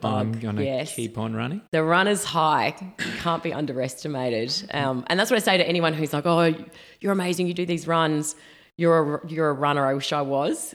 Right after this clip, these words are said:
Speaker 2: And I
Speaker 1: Mm.
Speaker 2: say, "You, anyone's a runner. Humans
Speaker 1: Yeah.
Speaker 2: are built to run,
Speaker 1: Yeah.
Speaker 2: um, and run that long distance. You know,
Speaker 1: Yeah.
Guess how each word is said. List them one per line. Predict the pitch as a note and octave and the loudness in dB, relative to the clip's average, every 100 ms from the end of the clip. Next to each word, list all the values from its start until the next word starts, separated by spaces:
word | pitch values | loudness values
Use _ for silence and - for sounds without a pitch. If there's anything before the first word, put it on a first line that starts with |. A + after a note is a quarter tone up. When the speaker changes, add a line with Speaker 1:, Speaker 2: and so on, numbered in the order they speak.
| - | -4
Speaker 2:
And | E3 | 0
I | F3 | 0
Speaker 1:
Mm. | F3 | 0
Speaker 2:
say, | G3+ F#3 - | -2 -2 -6
"You, | F#3+ F3+ _ - | -14 -16 _ -8
anyone's | F3 F3+ F3 E3 | -4 -2 -2 -2
a | |
runner. | C3+ A#2 D2 | -6 -6 -8
Humans | C3+ - E3 D#3+ C#3+ | -12 -6 -2 -2 -2
Speaker 1:
Yeah. | |
Speaker 2:
are | C3+ | -6
built | B2+ - | -6 -6
to | - A#2 | -10 -10
run, | A#2+ G2 C#2 C#2 D#2 - | -8 -8 -8 -10 -14 -10
Speaker 1:
Yeah. | A2 G#2 - _ | -10 -10 -16 _
Speaker 2:
um, | D3+ C#3 C3 - | -4 -4 -4 -6
and | C#3 C#3 | -6 -4
run | C3+ C3+ | -4 -4
that | C3 | -4
long | B2 B2 | -4 -6
distance. | A#2 B2+ - A#2 F#2+ - - - - | -8 -12 -10 -10 -10 -12 -18 -20 -12
You | |
know, | |
Speaker 1:
Yeah. | B2 | -8